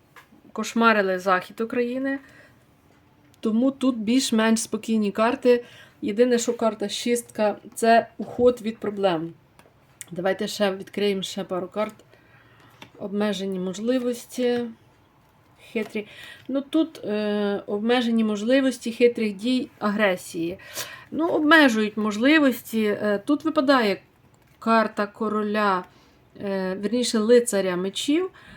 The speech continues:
але обмежені можливості.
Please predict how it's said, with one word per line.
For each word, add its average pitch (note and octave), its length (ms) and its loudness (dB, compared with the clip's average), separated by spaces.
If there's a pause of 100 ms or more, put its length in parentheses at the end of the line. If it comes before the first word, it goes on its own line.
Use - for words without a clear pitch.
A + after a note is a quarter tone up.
(300)
але A#3 480 2
обмежені A#3+ 580 0
можливості. G#3+ 800 -2